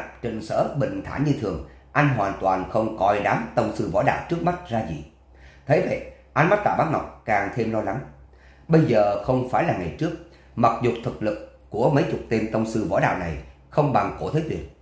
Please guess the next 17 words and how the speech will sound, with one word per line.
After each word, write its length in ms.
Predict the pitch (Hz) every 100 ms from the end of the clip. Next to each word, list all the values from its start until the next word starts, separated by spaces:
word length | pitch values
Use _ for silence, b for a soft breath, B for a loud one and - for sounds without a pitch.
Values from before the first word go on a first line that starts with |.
| b b b
nhưng 140 | 156 160
khi 120 | 170
bọn 180 | 127 110
họ 240 | 101 - -
kết 160 | 208
hợp 140 | 117 -
lại 180 | 92 - - -
thì 280 | 107 95 92
rất 220 | - -
mạnh. 160 | 85 - - b b b -
Có 200 | 120 -
khi 200 | 117 - - -
mạnh 320 | 107 110 -
như 140 | 131 135
Cổ 80 | 92
Thế 140 | 113 160
Tuyệt 220 | 107 80